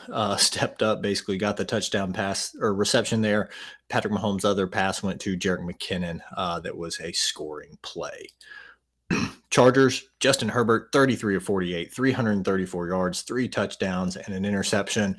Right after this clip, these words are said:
Um, you know, we, we knew what he was gonna be. It was exciting to watch him and Mahomes. I mean, this is something we're gonna look forward to in football and in fantasy football for years to come, which is exciting.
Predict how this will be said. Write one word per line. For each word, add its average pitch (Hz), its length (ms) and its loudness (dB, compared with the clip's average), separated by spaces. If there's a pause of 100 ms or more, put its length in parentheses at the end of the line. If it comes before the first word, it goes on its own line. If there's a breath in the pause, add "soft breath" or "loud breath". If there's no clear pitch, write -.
(380 loud breath)
Um, 92 360 2
you 110 80 2
know, 92 100 2
we, 95 200 -2 (120)
we 104 140 4
knew 101 220 4
what 95 160 4
he 98 100 -2
was 95 160 2
gonna 95 140 2
be. 90 380 0
It 101 60 0
was 95 140 0
exciting 95 440 2
to 95 80 2
watch 92 300 2
him 95 140 0
and 90 80 2
Mahomes. 90 540 0
I - 20 -4
mean, 90 120 -2
this 90 200 0
is 90 60 -4
something 90 300 -2
we're 87 120 -2
gonna 87 240 -4 (360 loud breath)
look 110 200 6
forward 98 380 6
to 95 280 2
in 90 400 2
football 123 520 8
and 92 180 -4
in 82 100 -6
fantasy 107 420 4
football 98 380 6
for 92 260 4
years 95 340 6
to - 60 -6
come, 101 280 4
which 90 180 0
is 87 80 -2
exciting. 107 640 2